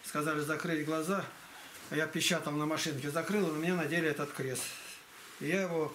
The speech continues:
в тюрьму пронес. И как оттуда выносил, вот это я рассказывал уже когда-то. Со следователем хорошие отношения. Потом он принял крещение, следователь мой.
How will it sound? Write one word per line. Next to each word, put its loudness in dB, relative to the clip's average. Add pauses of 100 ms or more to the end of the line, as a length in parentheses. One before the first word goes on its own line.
в -12
тюрьму 6
пронес. -2
И -6
как 0
оттуда 0
выносил, 0
вот -2
это 0 (420)
я 2
рассказывал 0
уже 0
когда-то. -4 (600)
Со -2
следователем 2
хорошие 2
отношения. 2
Потом 0
он 0
принял 0
крещение, 2
следователь 0
мой. 0